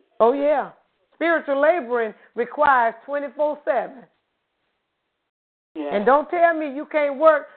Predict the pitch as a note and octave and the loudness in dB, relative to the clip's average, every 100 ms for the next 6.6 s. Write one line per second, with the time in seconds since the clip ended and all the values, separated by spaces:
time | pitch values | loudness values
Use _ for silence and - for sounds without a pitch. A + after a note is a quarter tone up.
0 | _ C4 C4+ B3 A#3+ B3 D4+ D4 C#4+ C#4 | _ -6 -4 -4 -6 -2 -2 0 -2 -2
1 | C#4 A#3+ - F4 D4+ A#3+ B3 C4+ C4 B3+ | -4 -8 -4 -2 0 -2 -2 2 0 -2
2 | A#3 G3+ E4 F4 - C#4+ - D4+ D4 A#3 | -8 -6 -4 -4 -4 -8 -8 -4 -4 -4
3 | G3 A3+ A3+ A3+ _ - A#3+ A#3 G#3+ E4 | 0 2 2 -4 _ -6 -4 -4 -2 -2
4 | - E4+ E4+ D#4 - - F4 C#4+ A3+ A#3 | -2 -4 -2 -4 -8 -4 2 4 4 0
5 | - _ _ A#3+ C#4+ B3 G#3 G3 G3 _ | -8 _ _ -4 -2 0 -2 -6 -8 _
6 | _ A3+ A#3 G#3+ D4 | _ -4 -4 -2 -4